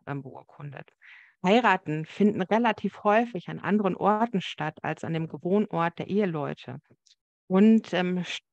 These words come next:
werden Sie im Zug geboren oder sterben Sie im Zug, ist der Beurkundungsort der nächste Bahnhof, also der Ort, an dem Sie aus dem Zug geholt werden.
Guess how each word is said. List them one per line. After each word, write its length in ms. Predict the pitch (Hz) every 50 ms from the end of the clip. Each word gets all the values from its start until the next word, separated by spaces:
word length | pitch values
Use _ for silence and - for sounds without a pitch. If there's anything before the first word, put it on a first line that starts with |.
| _ _
werden 340 | _ 175 185 185 202 214 202
Sie 380 | 180 - 185 180 170 160 156 -
im 160 | 160 165 -
Zug 500 | - - - 311 311 277 - - - - _
geboren 640 | - 170 156 - 185 196 214 233 233 185 180 160 -
oder 200 | - - - -
sterben 480 | - - - - 170 190 226 247 233 240
Sie 100 | 240 -
im 160 | 170 165 -
Zug, 400 | - - - 151 147 139 - _ - _ _ _ _
ist 140 | - _ _
der 60 | 147
Beurkundungsort 1120 | 151 _ _ - 196 208 208 - 220 214 202 190 190 - - - 160 160 165 170 180 - - _ _
der 80 | 147 156
nächste 340 | 160 185 185 - _ - 160
Bahnhof, 480 | 139 147 165 190 175 131 - - - _
also 160 | - - - -
der 160 | - - -
Ort, 180 | 147 165 -
an 100 | - 156
dem 180 | 151 160 160 170
Sie 140 | - - -
aus 240 | - 151 170 - -
dem 160 | - 170 -
Zug 220 | - - 180 -
geholt 420 | - 147 143 147 147 147 - - -
werden. 260 | 110 104 104 -